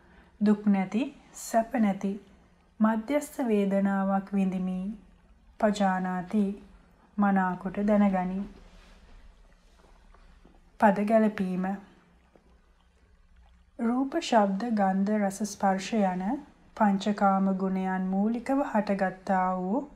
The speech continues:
ආමිස සහිත සැප වේදනාවක් හෝ විඳින විටදී. මම් වනාහි දැන්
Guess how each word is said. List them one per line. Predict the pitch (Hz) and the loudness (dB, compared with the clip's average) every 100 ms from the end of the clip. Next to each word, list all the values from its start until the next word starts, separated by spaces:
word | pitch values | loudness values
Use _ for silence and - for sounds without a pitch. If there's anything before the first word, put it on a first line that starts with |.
| - _ _ _ _ - | -20 _ _ _ _ 4
ආමිස | 208 196 196 214 | 6 8 4 0
සහිත | 202 185 196 190 196 285 - | -4 -2 -2 -2 -6 -6 -12
සැප | - - 220 208 | -16 0 0 2
වේදනාවක් | 208 196 190 180 185 185 180 185 180 - | 0 0 0 -2 -4 -4 -4 -6 -8 -8
හෝ | 196 185 185 | -4 -4 -2
විඳින | 208 233 262 262 | 2 2 2 2
විටදී. | 190 196 180 190 202 - - - _ _ _ - - - | 0 -2 -6 -6 -8 -10 -20 -20 _ _ _ -20 -6 2
මම් | 226 269 | 4 4
වනාහි | 294 220 202 202 196 202 196 | 4 4 4 2 0 -2 -2
දැන් | 180 185 190 | -2 -2 -2